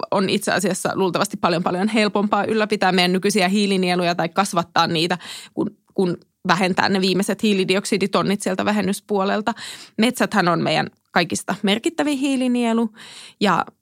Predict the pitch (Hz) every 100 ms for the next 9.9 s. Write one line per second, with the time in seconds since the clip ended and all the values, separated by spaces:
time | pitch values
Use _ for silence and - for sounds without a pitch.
0 | _ 190 180 349 359 294 254 240 233 214
1 | 220 202 185 196 185 170 185 226 233 233
2 | - 170 - 214 185 - _ - 233 220
3 | 196 185 175 180 202 196 180 185 180 175
4 | 170 180 180 170 - - - - 165 180
5 | - 190 185 170 175 185 156 - - -
6 | 180 165 156 - 170 180 160 170 170 165
7 | 170 175 175 185 202 208 202 196 208 180
8 | 185 180 170 196 139 117 - 233 233 226
9 | 240 247 - - 196 190 185 175